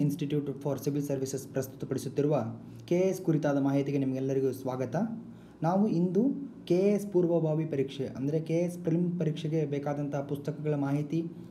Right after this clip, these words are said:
ಮತ್ತು ಪಠ್ಯಕ್ರಮ ಯಾವ ರೀತಿ ಇರುತ್ತೆ, ಸಿಲೆಬಸ್ ಯಾವ ರೀತಿ ಇರುತ್ತೆ, so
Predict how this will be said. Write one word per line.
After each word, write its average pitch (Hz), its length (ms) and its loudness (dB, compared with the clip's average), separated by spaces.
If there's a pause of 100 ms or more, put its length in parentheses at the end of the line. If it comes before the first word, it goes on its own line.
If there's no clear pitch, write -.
(140)
ಮತ್ತು 151 200 -2 (560)
ಪಠ್ಯಕ್ರಮ 156 520 0 (100)
ಯಾವ 143 120 0
ರೀತಿ 147 260 0
ಇರುತ್ತೆ, 143 300 0
ಸಿಲೆಬಸ್ 156 360 2
ಯಾವ 151 180 0
ರೀತಿ 143 200 -2
ಇರುತ್ತೆ, 139 280 -2 (400)
so - 80 -4